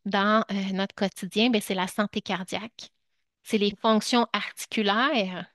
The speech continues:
c'est l'inflammation dans le corps, c'est la santé du cerveau et du système nerveux. Donc, le stress et tout ça, des fois, on pense que c'est pas relié. Non, non.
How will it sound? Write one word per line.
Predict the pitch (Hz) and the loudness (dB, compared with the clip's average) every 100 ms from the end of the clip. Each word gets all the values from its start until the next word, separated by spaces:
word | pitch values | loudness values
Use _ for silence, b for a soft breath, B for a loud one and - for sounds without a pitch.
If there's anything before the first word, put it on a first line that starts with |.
| _ _ _ _ - _ _ _ _ | _ _ _ _ -20 _ _ _ _
c'est | - - 226 226 226 | -12 2 4 6 4
l'inflammation | 196 202 196 - 196 190 196 - 214 208 | 4 2 2 0 0 2 0 0 0 2
dans | 196 | 2
le | 185 | 0
corps, | 185 202 220 285 220 - - _ _ _ _ _ _ _ _ _ _ _ _ _ _ _ _ _ | -2 0 0 0 -2 -4 -12 _ _ _ _ _ _ _ _ _ _ _ _ _ _ _ _ _
c'est | - | 0
la | 202 202 | 2 2
santé | - 240 214 - 269 269 | 2 4 4 4 2 2
du | 226 | 0
cerveau | - 285 208 202 247 254 - | 2 2 2 2 2 2 0
et | 269 302 311 | 2 4 4
du | 226 | 0
système | 226 - 214 - 233 226 | -4 -4 -6 2 4 6
nerveux. | 220 208 202 196 240 262 | 6 4 2 2 4 4
Donc, | 214 190 202 | 2 2 0
le | 196 202 | 0 -2
stress | - - - 247 254 226 | -2 -14 0 2 2 -2
et | |
tout | - - | -4 -6
ça, | - 233 | 2 4
des | 240 196 | 4 2
fois, | - 233 | 2 2
on | 214 | 2
pense | - 220 226 - | 4 2 2 0
que | 220 208 | 0 0
c'est | 214 196 | 0 -4
pas | - 202 | -2 0
relié. | 208 196 190 214 233 | 2 0 0 0 4
Non, | 226 277 | 4 4
non. | 285 262 339 | 2 0 0